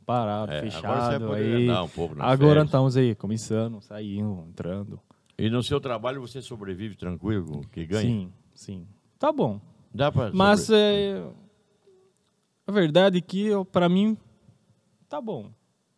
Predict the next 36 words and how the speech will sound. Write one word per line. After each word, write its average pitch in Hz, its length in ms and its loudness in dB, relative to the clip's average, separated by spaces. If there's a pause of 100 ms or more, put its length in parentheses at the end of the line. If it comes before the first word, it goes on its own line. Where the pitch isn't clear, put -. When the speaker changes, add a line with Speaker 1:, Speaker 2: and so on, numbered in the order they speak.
(320)
Speaker 2:
Mas 98 120 -4
Speaker 1:
Por 104 100 0
Speaker 2:
você, 190 100 0
Speaker 1:
enquanto, 143 380 -2
Speaker 2:
mas 95 100 -4
Speaker 1:
mas 135 120 -4
Speaker 2:
você 156 80 -4
Speaker 1:
eu - 40 -4
Speaker 2:
quer? - 100 -10
Speaker 1:
preciso, 156 420 -4
é, 160 180 -2
então, 123 220 -10
preciso 156 920 -10
evoluir 180 560 -8
na 120 100 -8
vida. 98 340 -16 (260)
Speaker 2:
Todo 175 160 0
Speaker 1:
Mas 160 100 4
Speaker 2:
mundo 123 140 2
tem 101 160 0
que 87 60 -4
evoluir. 73 440 -4
Speaker 1:
é, - 40 -14 (100)
então, 175 360 -6
porque 139 340 -4
eu 135 180 2
não 175 120 2
posso 185 300 -2
ajudar 143 300 0
minha 123 180 -6
família 113 400 -8
se 123 140 -16
eu 120 80 -12
fiquei 123 260 -16
nessa 120 160 -14
situação. 127 560 -14